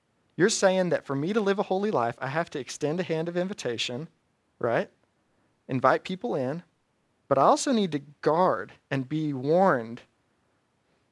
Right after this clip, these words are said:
about letting the wrong people." So which is, how do I do that?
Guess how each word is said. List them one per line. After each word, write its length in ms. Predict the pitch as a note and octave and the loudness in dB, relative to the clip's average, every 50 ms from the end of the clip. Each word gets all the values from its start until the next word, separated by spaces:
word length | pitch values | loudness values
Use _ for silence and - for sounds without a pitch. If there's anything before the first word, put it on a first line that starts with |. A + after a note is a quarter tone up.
| _ | _
about 420 | - C3+ C#3 C#3 C3 B2+ - - - | -4 0 2 4 4 2 2 0 0
letting 240 | C#3+ C#3 C#3 C3+ C3 | 0 2 2 0 -2
the 80 | B2+ | -2
wrong 220 | B2 C#3+ D3+ D#3 D3 | -2 -2 -2 -2 -4
people." 180 | - - - | -8 -10 -6
So 140 | - - D#3+ | -4 -2 -2
which 320 | D3 D#3+ G#3 G#3+ - - | 0 2 2 2 2 0
is, 160 | D4+ C4 - - | -4 -4 -4 -4
how 180 | - - G3 G3+ | 0 2 2 2
do 140 | F#3 D#3 | 4 2
I 100 | C3+ B2 | 0 0
do 340 | A#2+ B2 - F#3 B3+ D#4 D#4 | 0 -4 -4 -2 -2 0 -2
that? 500 | F3+ - - - - - - - - - | -2 -6 -10 -12 -16 -18 -18 -18 -18 -18